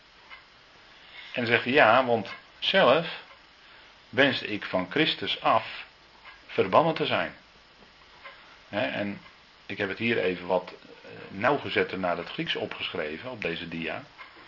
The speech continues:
Want als u in uw vertaling kijkt, en daar wil ik toch wel even op wijzen,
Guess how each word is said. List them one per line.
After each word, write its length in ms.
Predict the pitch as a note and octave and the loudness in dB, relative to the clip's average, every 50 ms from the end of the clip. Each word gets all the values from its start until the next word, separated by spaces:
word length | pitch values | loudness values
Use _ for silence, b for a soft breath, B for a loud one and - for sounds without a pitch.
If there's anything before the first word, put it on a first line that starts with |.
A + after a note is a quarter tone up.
| B B B B B B B B B B B | B B B B B B B B B B B
Want 260 | - G2+ G2 F#2+ - - - - - - - - - - | 0 0 0 0 -4 -16 -20 -20 -20 -20 -20 -20 -14 -2
als 240 | - A2 G#2+ G2 G2 | 2 4 4 4 4
u 180 | G2+ G2 G2 - | 0 -2 -2 -2
in 160 | G2+ F#2+ F#2+ | -4 -2 -2
uw 60 | F2+ | -2
vertaling 540 | E2 F2+ - - C#3+ E3 D#3 B2+ F2+ E2 E2+ | -4 -6 -2 0 2 2 4 2 0 -2 -4
kijkt, 360 | - E2+ D#2+ E2+ - - - - - - - | -2 0 0 0 -2 -4 -8 -16 -16 -14 -14
en 60 | F#2+ | -14
daar 100 | F2 E2+ | -10 -8
wil 100 | F#2 F2 | -8 -8
ik 80 | - | -6
toch 140 | - A2 F#2+ | -6 -6 -6
wel 140 | F#2+ F#2 F#2+ | -4 -4 -4
even 300 | F#2 F2+ F2+ F2+ F2+ D#2+ | -4 -6 -6 -8 -8 -10
op 140 | E2+ E2 E2+ | -10 -4 0
wijzen, 400 | G2 A2+ B2 A2+ F2 D#2+ D#2+ | 2 2 2 0 -2 -8 -12